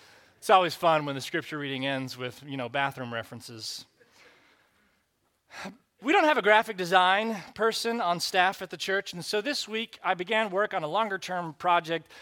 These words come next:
that needed a lot of graphic design. But because I'm an incredibly prideful guy, I like to give it a shot first to see if I can do a good job. And I decided, you know, I, I got this good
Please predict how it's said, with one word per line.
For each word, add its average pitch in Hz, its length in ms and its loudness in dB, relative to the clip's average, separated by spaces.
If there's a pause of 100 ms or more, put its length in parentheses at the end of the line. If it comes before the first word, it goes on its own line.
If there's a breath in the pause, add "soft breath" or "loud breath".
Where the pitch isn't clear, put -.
(140 loud breath)
that 165 200 2
needed 202 400 2
a 180 100 -2
lot 180 200 6
of 151 100 0
graphic 156 320 0
design. 123 460 -2 (240 loud breath)
But 190 100 -8
because 254 240 0
I'm 262 100 0
an 226 60 0
incredibly 220 460 -2
prideful 233 480 0
guy, 147 240 4
I 180 40 4
like 185 200 2
to - 80 -10
give 170 180 -2
it 165 80 -4
a 143 40 -4
shot 151 280 0
first 143 240 -4
to 147 60 -12
see 147 160 -8
if 135 100 -8
I 139 80 -2
can 131 160 -8
do 127 200 -6
a 117 40 -8
good 120 180 -8
job. 123 440 -2 (580 loud breath)
And 226 420 4
I 262 200 4
decided, 233 500 2
you 277 60 -4
know, 269 320 2
I, 220 280 -2 (100)
I 226 40 -10
got 220 140 0
this 180 100 -12
good 233 220 -2